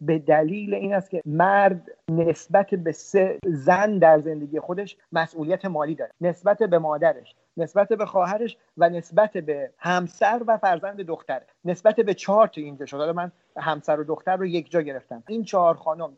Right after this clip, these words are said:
حتی اگر از لحاظ امکانات مادی بتونن خودشون خرج خودشون بکنن و بتونن خودشون نفقهٔ خودشون رو به تعبیری، اه، احتیاج به نفقه هم داشته باشن به لحاظ مالی، اما مرد مکلف به این است که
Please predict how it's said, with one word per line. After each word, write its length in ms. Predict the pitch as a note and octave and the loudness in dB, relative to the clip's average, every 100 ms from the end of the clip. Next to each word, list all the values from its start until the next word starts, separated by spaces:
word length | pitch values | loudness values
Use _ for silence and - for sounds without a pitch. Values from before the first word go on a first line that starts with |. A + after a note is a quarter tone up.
| - | -8
حتی 420 | G#3 A#3 _ - A3+ | -6 -6 _ -4 -2
اگر 320 | G#3+ A3 A3+ - _ _ | -2 0 -2 -4 _ _
از 180 | E3+ E3+ | -2 -2
لحاظ 580 | D#3+ D#3 D#3 E3 D#3+ C#3 D#3+ D3 - | -2 -4 -2 -2 -2 -2 -2 -4 -6
امکانات 760 | E3+ E3+ - D#3+ D#3+ D#3+ - | -6 -6 -4 -2 0 -2 -2
مادی 400 | E3 D#3+ D#3 G3 | -2 -2 -2 -4
بتونن 760 | F#3 F3+ A3+ A3+ A3 G#3 A3 G#3 | -6 2 0 0 -6 -2 -2 -4
خودشون 640 | - - G#3+ G#3+ - A3+ | -10 -4 -2 -2 -4 -6
خرج 400 | G#3 - G#3+ G3+ | -6 -6 -6 -4
خودشون 500 | A3+ C4+ G3+ - D3 | -2 -2 -2 -4 -8
بکنن 400 | C3+ - A#2+ A#2 - - - | -10 -12 -14 -16 -20 -20 -4
و 120 | D3+ D#3+ | 4 6
بتونن 280 | G3+ A3+ | 6 0
خودشون 400 | G#3 A3 G3+ A3+ | 0 -2 -2 -2
نفقهٔ 500 | F#3 E3 F3 E3+ G#3+ | 2 2 2 0 0
خودشون 420 | A3 G#3 D#3+ - D3+ | 2 0 -2 -4 -6
رو 60 | |
به 80 | C3+ | -4
تعبیری، 500 | D3+ C#3+ C#3+ C3 B2 _ _ - | -2 -2 -2 -6 -10 _ _ 2
اه، 220 | D#3 D#3 D3 D3+ D#3+ | 4 4 0 -10 -8
احتیاج 340 | D#3+ - G#3+ | -4 0 2
به 80 | G#3 | 2
نفقه 320 | F3+ D#3 E3+ | 0 2 0
هم 100 | A3 | 0
داشته 200 | G3 C#3 | -2 -6
باشن 160 | C#3+ D#3 | -8 -4
به 60 | D3+ | -2
لحاظ 280 | D3 D3+ | 0 0
مالی، 580 | D3 D3 C#3+ C#3+ D3 G3+ - _ - | -2 -4 -4 -4 -6 -10 -14 _ -6
اما 160 | G3 | -4
مرد 380 | G3+ G3 G#3+ F#3+ | -2 0 0 -2
مکلف 840 | F#3 E3 D#3 - D#3+ E3 F3 G3+ | -2 -4 -4 -2 0 2 2 2
به 120 | G#3 F3+ | 0 -6
این 160 | F3+ | -4
است 200 | F#3 F3+ | -4 -4
که 200 | F#3+ F#3 | -6 -6